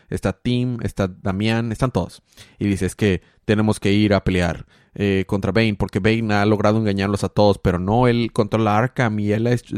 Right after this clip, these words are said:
liberado a todos los prisioneros". Y Bárbara le está diciendo, "Pero Alfred me acaba de decir que ya checó y hackeó todo y en realidad no hay ningún prisionero que se ha escapado.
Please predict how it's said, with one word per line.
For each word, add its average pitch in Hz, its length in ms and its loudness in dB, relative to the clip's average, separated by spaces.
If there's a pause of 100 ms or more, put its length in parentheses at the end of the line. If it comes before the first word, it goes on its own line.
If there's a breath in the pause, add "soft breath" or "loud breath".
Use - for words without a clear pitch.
liberado 110 380 4
a - 40 -20
todos 117 120 2
los 117 100 0
prisioneros". 104 500 -4
Y 110 120 0
Bárbara 101 320 0
le 101 80 -2
está 104 120 -4
diciendo, 98 300 -2
"Pero 95 180 0
Alfred 113 280 -2
me 113 80 -4
acaba 110 300 -2
de 113 60 2
decir 113 300 -2 (400 soft breath)
que 120 140 -2
ya 107 140 0
checó - 340 -2
y 123 60 0
hackeó 117 340 0
todo 110 340 0
y 107 60 -6
en 101 60 -6
realidad 98 420 -2 (420)
no 107 200 -2
hay 110 100 0
ningún 120 260 0
prisionero 110 460 -2
que 104 120 -4
se 101 120 -6
ha 98 160 -2
escapado. - 560 -4